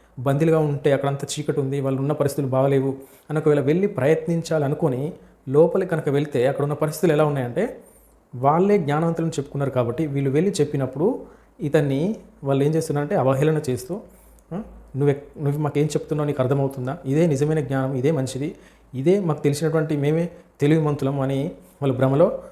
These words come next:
బ్రతుకుతారు. వీళ్ళని అస్సలే పట్టించుకోరు. ఆ, ఎంత చెప్పినా వీళ్ళు బయట పరిస్థితులు చూసి ఎంత మంచి వెలుతురున్నదని ఎంత మొత్తుకున్నా వాళ్ళు అసలే వినిపించుకోరు. ఎందుకంటే వాళ్ళున్న గుహనే వాళ్ళకు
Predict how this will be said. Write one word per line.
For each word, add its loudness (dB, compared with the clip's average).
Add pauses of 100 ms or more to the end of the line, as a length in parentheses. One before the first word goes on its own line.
(160)
బ్రతుకుతారు. -2
వీళ్ళని 2
అస్సలే -2
పట్టించుకోరు. -4 (1160)
ఆ, -2
ఎంత 0
చెప్పినా 2
వీళ్ళు -6
బయట 2
పరిస్థితులు 0 (100)
చూసి -4
ఎంత -4
మంచి -2 (240)
వెలుతురున్నదని 2
ఎంత -4
మొత్తుకున్నా 0
వాళ్ళు 0
అసలే 0
వినిపించుకోరు. -4 (220)
ఎందుకంటే -2 (300)
వాళ్ళున్న 2
గుహనే 0 (120)
వాళ్ళకు 0